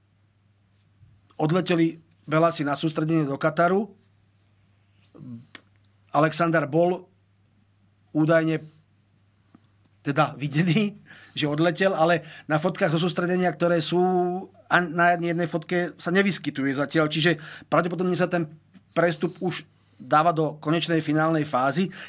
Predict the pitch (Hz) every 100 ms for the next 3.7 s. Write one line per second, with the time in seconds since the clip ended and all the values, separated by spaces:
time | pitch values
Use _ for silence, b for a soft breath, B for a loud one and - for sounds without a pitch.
0 | 147 160 160 165 170 151 151 165 139 127
1 | 151 175 170 165 170 170 170 147 156 175
2 | 165 160 170 156 B B B - 160 175
3 | 160 170 170 170 165 165